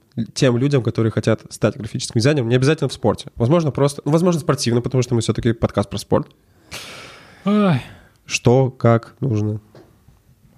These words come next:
Speaker 2: Берите, э, в руки карандаш, рисуйте просто, и все. И там оно само придет. Я, правда, так не делал, но <laughs> пусть
Speaker 1: Я не рисовал.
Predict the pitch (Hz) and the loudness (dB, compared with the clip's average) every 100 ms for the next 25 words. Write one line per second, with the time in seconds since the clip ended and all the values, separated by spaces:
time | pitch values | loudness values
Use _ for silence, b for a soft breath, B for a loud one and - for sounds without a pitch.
0 | _ _ _ _ _ - 104 120 139 131 | _ _ _ _ _ -2 4 4 4 0
1 | 123 113 107 101 98 98 98 104 107 104 | -2 -2 -4 -6 -4 -4 -4 -4 -4 -2
2 | 92 90 98 98 110 - - _ - 92 | -4 -2 0 0 -2 -8 -20 _ -2 -2
3 | - 110 104 117 - _ - 98 - - | 0 -2 -2 -10 -14 _ -14 -12 -12 -18
4 | - - 123 - _ _ 92 92 92 92 | -14 -12 -14 -18 _ _ -8 -4 -2 -2
5 | 87 104 95 104 117 113 _ _ _ 120 | -4 -6 -8 -8 -12 -14 _ _ _ -2
6 | 113 117 117 110 123 127 143 135 135 - | 2 4 2 2 0 2 4 2 2 2
7 | 214 190 180 170 175 160 165 156 160 143 | 4 4 4 2 0 -2 0 4 4 4
8 | 135 151 139 131 | 2 2 4 4